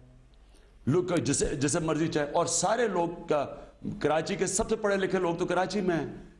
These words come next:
क्या उनको नहीं पता कि अल्ताफ हुसैन क्या चीज़ है? मनी लॉन्ड्रिंग में इसके बोरी, पैसे बोरियों के, किधर से आया पैसा?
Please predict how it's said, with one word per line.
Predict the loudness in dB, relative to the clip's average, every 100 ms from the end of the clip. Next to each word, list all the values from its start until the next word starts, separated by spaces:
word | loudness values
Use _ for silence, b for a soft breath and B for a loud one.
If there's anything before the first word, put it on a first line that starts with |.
| -4
क्या | -2
उनको | 0 2 2
नहीं | 2
पता | 0 0 0 -2 -8 -6 -2
कि |
अल्ताफ | 0 2 0
हुसैन | 0 0
क्या | 2 0
चीज़ | 0 0 -2
है? | -4 B B 0
मनी | 2 2
लॉन्ड्रिंग | 2 2 2 2
में | 2
इसके | 2 2 0
बोरी, | -2 0 2 2 0
पैसे | -2 0 0 0
बोरियों | 2 2 2
के, | 0
किधर | -2 -4 -2 0
से | 0
आया | 0 0
पैसा? | 0 -2 -4 -10